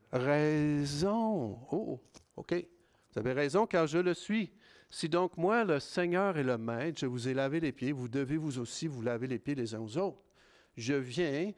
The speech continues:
de vous donner un exemple pour qu'à votre tour, vous agissiez comme j'ai agi en vous, envers vous. » Ça veut-tu dire qu'on va se laver les pieds littéralement les uns les autres ? Non, c'est une idée que on peut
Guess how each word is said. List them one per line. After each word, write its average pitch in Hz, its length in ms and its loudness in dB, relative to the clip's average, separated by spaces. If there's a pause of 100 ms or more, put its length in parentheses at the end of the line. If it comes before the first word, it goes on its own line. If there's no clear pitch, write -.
(320)
de 139 80 2
vous 127 220 -4
donner 147 320 0
un 156 80 2
exemple 147 680 -2 (680)
pour 131 120 0
qu'à 131 140 0
votre 170 340 0
tour, 135 440 -4
vous 117 260 -4
agissiez 127 560 -2
comme 117 280 -6
j'ai 113 180 -4
agi 110 320 -4
en 104 180 -8
vous, 131 380 -10
envers 110 340 -4
vous. » 131 260 -8 (1300)
Ça - 160 -8
veut-tu 107 240 -8
dire 135 280 -2
qu'on 110 160 -4
va 113 160 -4
se - 160 -6
laver 127 260 -2
les 131 160 -2
pieds 143 460 -2 (280)
littéralement 120 680 0
les 120 240 0
uns 127 160 0
les 113 220 -2
autres ? 180 240 0
Non, 160 280 0
c'est 139 300 -4
une 135 140 2
idée 143 320 2
que 165 340 2 (680)
on 127 200 10
peut 170 400 6